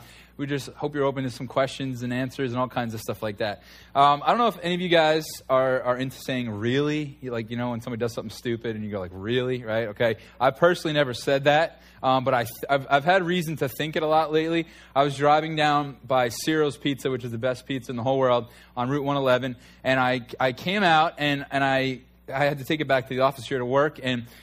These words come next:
so I just put the pizza kinda on the seat next to me, and I'm driving back, and, uh, it was just beckoning my name, like, while I was driving, okay?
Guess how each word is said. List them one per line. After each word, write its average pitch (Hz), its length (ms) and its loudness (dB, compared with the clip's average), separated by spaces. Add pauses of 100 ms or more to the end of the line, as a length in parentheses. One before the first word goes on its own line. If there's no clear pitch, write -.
(120)
so 147 200 2
I 139 140 6
just 139 220 -6
put 175 160 2
the 135 40 -12
pizza 160 320 -2
kinda 151 220 4
on 131 100 0
the 120 60 -4
seat 151 180 -8
next 131 220 -2
to 156 80 -10
me, - 0 -
and 131 80 -4
I'm 113 80 -4
driving 131 340 2
back, 131 380 2 (300)
and, 135 280 2
uh, 123 260 4
it 139 80 -2
was 131 260 -4
just 123 220 -6
beckoning 147 440 0
my 120 180 0
name, 123 500 -2
like, 123 160 -6
while 120 140 4
I 117 40 2
was 110 140 -2
driving, 127 520 0 (100)
okay? 156 280 2